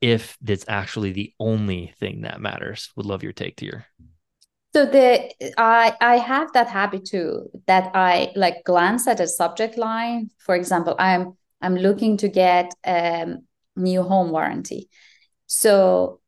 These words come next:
Speaker 2: there is a lot, 'cause I did give my email address to one of these vendors when I was looking at prices, and I, now I am receiving from all different vendors, and I, and it's okay. Even though if I'm not l-, opening them, s-, if one of them has something, like, really,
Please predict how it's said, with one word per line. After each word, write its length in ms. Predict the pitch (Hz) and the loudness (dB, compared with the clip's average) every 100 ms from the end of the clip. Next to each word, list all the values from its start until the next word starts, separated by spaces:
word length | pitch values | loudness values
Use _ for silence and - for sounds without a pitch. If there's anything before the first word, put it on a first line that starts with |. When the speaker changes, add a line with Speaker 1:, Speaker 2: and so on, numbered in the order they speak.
| - | -4
Speaker 2:
there 260 | 190 196 | 4 4
is 260 | 196 202 190 | 6 2 2
a 80 | 180 | 4
lot, 320 | 185 190 208 | 4 4 2
'cause 180 | 240 220 | 2 4
I 140 | 190 | 4
did 300 | 185 240 254 | 2 -4 -4
give 180 | 196 185 | -6 -4
my 180 | 175 165 | -6 -6
email 320 | 170 170 160 | -4 -4 -2
address 280 | 156 160 - | -2 -2 -4
to 100 | 165 | -2
one 140 | 160 | 0
of 120 | 156 | 0
these 220 | 156 160 160 | -2 -6 -4
vendors 520 | 156 143 151 190 - | -6 -4 -4 -4 -4
when 140 | 160 | -2
I 120 | 156 | -2
was 320 | 151 156 - - | -2 -4 -6 -8
looking 400 | 170 165 170 160 | -4 -4 -2 -4
at 120 | 160 | -2
prices, 340 | 165 165 165 | -4 -2 0
and 180 | 156 180 | 0 0
I, 100 | 170 - | 0 0
now 320 | 185 190 208 | 2 2 2
I 80 | 180 | 2
am 160 | 170 | 0
receiving 500 | 165 160 - 160 160 | -4 -4 -6 -4 -4
from 200 | 160 151 | -2 -2
all 340 | 156 165 190 196 | 0 2 2 2
different 320 | 175 165 160 | -2 -4 -2
vendors, 340 | 151 156 165 - - | -2 -4 -6 -10 -6
and 120 | 202 226 | 0 2
I, 100 | 214 208 | 2 2
and 160 | 208 | 2
it's 200 | 196 196 | 2 2
okay. 480 | 190 185 214 156 147 _ 214 | 0 2 -2 -2 -4 _ -2
Even 340 | 220 254 247 | 2 4 6
though 120 | 233 | 4
if 160 | 240 233 | 4 2
I'm 180 | 196 180 | -2 0
not 320 | 180 202 - | -4 -4 -6
l-, 160 | 185 156 - - | -8 -6 -2 0
opening 440 | 185 220 220 233 | 2 2 0 0
them, 420 | 233 247 269 269 _ _ _ _ | 2 2 0 -2 _ _ _ _
s-, 160 | - - | -14 -2
if 180 | 240 233 | -2 2
one 240 | 214 247 | 4 6
of 200 | 294 233 | 6 4
them 140 | 214 196 | 0 0
has 280 | 202 190 | -2 -2
something, 400 | - 214 220 240 | -4 -4 -4 -4
like, 280 | 220 185 180 | 0 -2 -2
really, 560 | 190 208 214 226 226 | -6 -6 -2 -2 -2